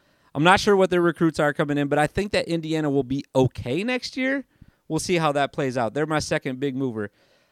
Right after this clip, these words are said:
Uh, third team with some big movement happening is Michigan. N B A guys, Jett Howard was the first one to declare. I think everyone knew that he was gonna be gone. Kobe Buffkin, who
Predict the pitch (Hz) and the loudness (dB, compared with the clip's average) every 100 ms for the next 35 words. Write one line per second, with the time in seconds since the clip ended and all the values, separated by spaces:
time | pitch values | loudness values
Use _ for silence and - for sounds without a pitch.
0 | _ - 165 170 - 220 233 - 214 156 | _ 2 4 4 2 0 0 -2 -2 0
1 | 107 92 _ _ _ _ _ _ _ _ | -4 -10 _ _ _ _ _ _ _ _
2 | 160 - 160 127 170 165 170 160 151 139 | -4 -2 -2 2 2 2 -2 -2 -4 -2
3 | 147 - 139 139 123 143 160 139 117 95 | -2 0 -2 -2 0 0 0 -2 -6 -6
4 | - _ _ _ _ _ _ _ _ _ | -12 _ _ _ _ _ _ _ _ _
5 | 160 190 190 190 175 156 117 107 117 160 | 0 2 2 2 4 4 4 2 0 2
6 | 156 165 170 160 151 139 - 151 143 147 | 2 4 4 4 0 -2 0 0 2 0
7 | 139 131 127 - 131 131 127 147 147 147 | 0 -2 -4 0 2 2 2 -2 -2 -2
8 | 156 135 135 139 127 143 143 123 135 131 | 0 0 2 2 0 -2 -4 -4 -4 -2
9 | 127 131 127 127 - _ _ - 180 202 | -2 0 0 -2 -8 _ _ 0 2 4
10 | 214 185 190 - 190 185 180 _ _ _ | 2 2 2 0 -2 -4 -10 _ _ _
11 | _ 175 180 170 160 | _ 4 8 8 6